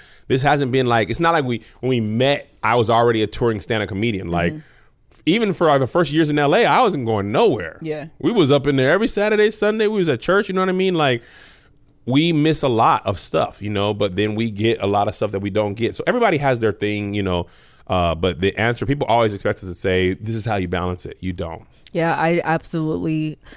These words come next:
Speaker 2: do not balance it all at all. Um, there, I just, y-, on Monday, today's Tuesday, right? So yeah, yesterday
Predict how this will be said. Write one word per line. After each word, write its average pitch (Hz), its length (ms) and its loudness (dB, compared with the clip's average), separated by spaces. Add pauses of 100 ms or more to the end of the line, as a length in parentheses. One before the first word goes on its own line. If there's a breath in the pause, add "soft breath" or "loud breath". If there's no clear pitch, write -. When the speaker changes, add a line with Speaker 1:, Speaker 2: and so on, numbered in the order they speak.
(300 loud breath)
Speaker 2:
do 165 340 -2
not 156 420 -4
balance 147 460 -4
it 147 140 -4
all 139 500 -6 (340)
at 135 200 -4 (100)
all. 127 460 -8 (420 loud breath)
Um, 135 720 -4 (300)
there, 139 440 -2
I 131 200 -4 (160)
just, - 580 -6
y-, 135 240 -6
on 147 240 -2
Monday, 156 360 0
today's 151 320 -6
Tuesday, 160 260 -8
right? 165 200 -8
So 156 160 -4
yeah, 151 220 -2
yesterday 151 800 -4